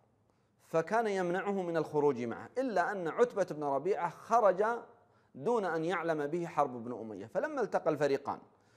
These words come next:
كنانة وقريش في صف وبنو هوازن في صف آخر، ما راعهم إلا عتبة بن ربيعة على جمل بين الصفين،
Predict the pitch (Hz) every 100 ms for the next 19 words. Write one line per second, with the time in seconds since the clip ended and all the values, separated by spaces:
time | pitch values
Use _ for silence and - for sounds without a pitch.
0 | _ _ - 185 214 180 127 127 165 165
1 | 165 180 170 - 147 143 123 - 240 -
2 | - - _ _ _ _ 135 143 196 185
3 | 151 208 202 170 175 190 196 170 190 170
4 | 165 170 170 143 113 - - _ _ _
5 | _ _ - 202 247 254 190 170 165 226
6 | 220 185 262 262 180 175 170 175 170 165
7 | 240 190 165 165 170 165 151 233 220 220
8 | 180 165 214 175 - 156 151 117